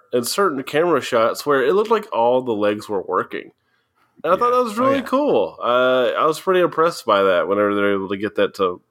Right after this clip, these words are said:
Speaker 1: show off.
Speaker 2: It's, you know, it re-, reminds me a little bit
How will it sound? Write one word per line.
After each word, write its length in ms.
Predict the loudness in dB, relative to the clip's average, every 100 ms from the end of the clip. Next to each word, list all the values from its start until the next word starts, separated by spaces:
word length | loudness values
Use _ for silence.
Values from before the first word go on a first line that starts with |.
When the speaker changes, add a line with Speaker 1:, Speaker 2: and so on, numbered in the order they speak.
| _ _
Speaker 1:
show 360 | 0 2 2
off. 360 | 0 -2 -6 -18 _ _ _ _ _ _ _ _ _
Speaker 2:
It's, 140 | -10 -10 _ _ _ _ _ _ -18 -16 -6
you 100 | 0
know, 140 | 4
it 60 | 4
re-, 240 | 2 0 -2
reminds 640 | -4 -2 2 2 0 0
me 100 | -2
a 60 | 0
little 280 | 0 -2
bit 280 | -2 -2 -2